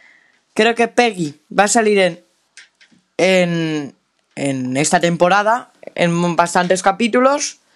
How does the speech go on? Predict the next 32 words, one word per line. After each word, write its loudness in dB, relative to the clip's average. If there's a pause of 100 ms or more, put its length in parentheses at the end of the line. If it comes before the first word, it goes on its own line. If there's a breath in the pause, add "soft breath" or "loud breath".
(560 soft breath)
Creo 4
que 0
también 0
va 6
a 4
salir 0
en 4
la 2
segunda 2
temporada. 0 (1800 loud breath)
Y 4
espero 2
que 0
también 0
salga 4
en -4
Doctor 2
Strange 0
dos. 0 (1040)
También 2
espero 0
que 0
salga 2
en 0
muchas 0
otras 0
películas, 0
porque 0
es 2
un 2
personaje -2
que -2